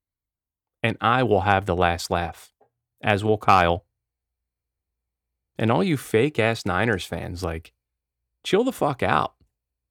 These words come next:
Like, none of you are watching tape. Maybe some of you are. And if you are and you still disagree, that's fine. But if you're a purist and you're a real fan, you'll come back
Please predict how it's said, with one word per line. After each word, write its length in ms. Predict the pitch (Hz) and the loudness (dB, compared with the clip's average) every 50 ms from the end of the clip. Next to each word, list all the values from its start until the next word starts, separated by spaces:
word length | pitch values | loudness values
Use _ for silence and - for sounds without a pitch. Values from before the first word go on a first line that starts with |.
| _ _ _ _ _ _ _ _ _ _ _ _ _ _ _ _ _ _ - | _ _ _ _ _ _ _ _ _ _ _ _ _ _ _ _ _ _ -2
Like, 140 | 127 120 107 | -2 0 2
none 300 | 110 110 123 151 202 254 | 4 4 4 4 4 4
of 120 | 240 151 | 4 4
you 160 | 131 113 98 | 4 4 4
are 100 | 95 92 | 4 4
watching 440 | 90 95 101 110 113 - - 95 87 | 4 4 4 2 0 -2 -4 -6 -6
tape. 380 | - - 120 135 147 - - _ _ _ _ _ _ _ _ _ _ _ _ _ _ _ _ _ _ _ _ _ - | -4 -2 -2 0 -2 -2 -6 _ _ _ _ _ _ _ _ _ _ _ _ _ _ _ _ _ _ _ _ _ 0
Maybe 200 | 143 170 180 160 | 0 0 0 0
some 300 | - - - 120 151 170 | -2 2 2 2 4 2
of 120 | 127 95 | 0 0
you 180 | 90 87 85 85 | -2 -4 -2 -2
are. 300 | 85 85 85 95 101 - _ _ _ _ _ _ _ _ _ _ - | 0 -2 -2 -2 -6 -10 _ _ _ _ _ _ _ _ _ _ -2
And 100 | - 135 | 0 0
if 120 | 147 143 | 0 2
you 160 | 151 151 143 143 | 2 2 2 4
are 160 | 156 180 190 | 4 2 2
and 80 | 170 | 2
you 80 | 143 120 | 0 0
still 220 | - - 151 160 | 0 0 0 0
disagree, 360 | 160 165 160 - - - 170 156 | 0 0 -2 -4 -2 -2 -2 0
that's 200 | 165 180 - - | 0 -2 -4 -4
fine. 500 | - - 131 165 190 143 92 - - - _ _ _ _ _ _ _ _ _ _ _ _ _ _ _ _ _ _ _ _ _ _ - - - - _ - | 0 0 2 2 2 0 -2 -4 -6 -12 _ _ _ _ _ _ _ _ _ _ _ _ _ _ _ _ _ _ _ _ _ _ -20 -20 -20 -20 _ -2
But 160 | - 131 131 135 | 0 2 2 2
if 100 | 127 - | 2 2
you're 140 | 135 127 | 2 2
a 60 | 120 101 | 2 0
purist 680 | - - 135 139 156 170 196 202 - - - - - _ _ _ _ _ _ _ _ - | -2 -2 0 0 0 0 0 -2 -4 -8 -12 -14 -20 _ _ _ _ _ _ _ _ -4
and 100 | - 113 | -2 0
you're 160 | 110 107 104 101 | 2 4 4 4
a 40 | |
real 260 | 98 104 127 143 160 160 | 4 4 4 4 2 2
fan, 380 | - - 143 147 160 160 151 | 2 0 2 2 2 2 2
you'll 120 | 143 151 160 | 2 2 0
come 320 | - - 170 160 147 135 | 2 2 2 2 4 4
back 500 | 127 127 120 95 90 87 85 _ - | 4 6 6 6 4 2 -2 _ -16